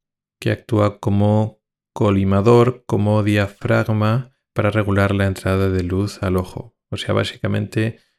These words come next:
lo importante del iris es el agujero, el orificio que hay en su centro, que es la pupila.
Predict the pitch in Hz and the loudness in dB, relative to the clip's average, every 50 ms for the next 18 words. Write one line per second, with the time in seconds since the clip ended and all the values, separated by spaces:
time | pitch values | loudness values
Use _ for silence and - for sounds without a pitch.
0 | _ _ - 107 95 - 107 98 - 101 98 95 - 101 98 98 98 104 101 110 | _ _ -6 -4 -2 -2 -2 -2 0 0 0 2 2 2 2 2 2 2 2 2
1 | 110 98 - - 110 113 113 - - - _ _ _ _ _ _ _ _ _ _ | 0 0 0 -2 -2 -2 -2 -4 -10 -16 _ _ _ _ _ _ _ _ _ _
2 | _ _ _ _ - - 107 101 101 101 101 98 - - - - 110 107 107 - | _ _ _ _ -8 -6 -4 -2 -2 -2 -2 -4 -2 0 2 2 4 2 2 0
3 | 156 - - 101 101 95 95 - - 101 - - 98 - - 95 95 - - 98 | -4 -6 -4 -2 -2 -2 -2 -4 -6 -6 -4 -4 -4 -2 -2 -2 -2 -2 -4 -6
4 | 90 - - 101 95 - 98 101 98 - - 101 - - 104 90 - 90 - - | -6 -4 -2 -2 -2 -2 -2 -2 -2 -4 -6 -6 -4 -4 -6 -6 -6 -8 -4 -2
5 | 101 87 80 80 - - _ | -2 -2 -2 -2 -6 -10 _